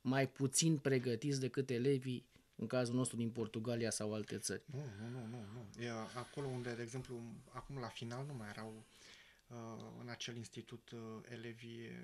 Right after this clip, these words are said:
Speaker 2: portughezi. În schimb, erau elevi, erau elevi,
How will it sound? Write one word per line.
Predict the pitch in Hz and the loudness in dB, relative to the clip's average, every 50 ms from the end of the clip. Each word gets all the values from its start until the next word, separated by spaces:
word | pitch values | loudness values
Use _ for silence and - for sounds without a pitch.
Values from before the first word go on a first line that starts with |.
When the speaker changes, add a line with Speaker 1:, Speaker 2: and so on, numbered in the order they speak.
| 117 120 - - | -12 -14 -14 -14
Speaker 2:
portughezi. | 120 113 - - 117 113 127 143 170 170 - - _ _ - - - - - - - - | -14 -12 -12 -12 -10 -8 -6 -6 -6 -6 -8 -10 _ _ -20 -20 -20 -20 -20 -20 -12 -10
În | 131 | -10
schimb, | 120 - - - 151 143 131 | -10 -8 -8 -8 -6 -4 -4
erau | 127 123 139 143 143 139 135 139 - | -2 -2 -2 -4 -4 -4 -4 -4 -4
elevi, | 135 127 120 127 139 143 143 - - - - - - - - _ _ - 123 | -4 -4 -2 -2 -4 -4 -6 -10 -12 -14 -14 -14 -16 -20 -20 _ _ -8 -6
erau | 120 120 135 139 - - | -4 -4 -4 -6 -4 -4
elevi, | 135 117 117 127 135 131 - | -4 -4 -2 -2 -4 -4 -6